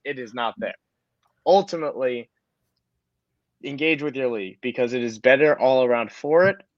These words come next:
And also, being active means you know when the trends are. You start seeing it. We're gonna get to it about selling high and things like that, but, like,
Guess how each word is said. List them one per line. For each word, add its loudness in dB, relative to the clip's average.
And 2
also, 2
being 0
active 0
means -10
you -10
know 0
when -6
the -8
trends -14
are. -12
You -12
start -4
seeing -8
it. -6
We're -6
gonna -4
get 0
to -4
it -4
about -6
selling -4
high 0
and -10
things -12
like -8
that, 0
but, -8
like, -8